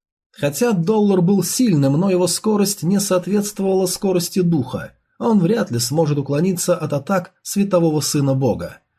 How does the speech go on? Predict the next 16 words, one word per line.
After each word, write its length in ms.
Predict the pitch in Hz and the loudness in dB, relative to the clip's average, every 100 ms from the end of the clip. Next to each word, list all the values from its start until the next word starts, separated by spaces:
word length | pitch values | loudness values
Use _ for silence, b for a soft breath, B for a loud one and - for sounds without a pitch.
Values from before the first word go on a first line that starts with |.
| _ | _
Хуапин 440 | - 101 - 170 | -6 -6 -4 -4
считал, 480 | 127 104 - 185 175 B - | -4 -6 -6 -4 -4 B -18
что 220 | - 143 | -2 0
у 40 | |
доллара 460 | 127 143 208 135 117 | 2 2 2 2 0
есть 360 | 151 196 - 104 | 0 0 -2 -6
двадцать 420 | 151 202 180 165 | -4 -2 -4 -4
процентов 520 | 160 156 190 175 165 | -6 -2 -2 -2 -4
на 80 | 120 | -4
победу 540 | 117 151 208 127 104 B B | -2 0 2 0 -4 B B
только 320 | 220 208 208 | 0 0 0
из-за 340 | 202 190 175 185 | -2 0 0 0
его 200 | 180 175 | 2 2
брони. 480 | 170 175 139 101 - _ _ | 2 2 0 -2 -8 _ _
Если 360 | - 117 - 113 | -6 -4 -2 -6
повезет, 540 | 104 101 101 190 - | -6 -4 -2 -2 -4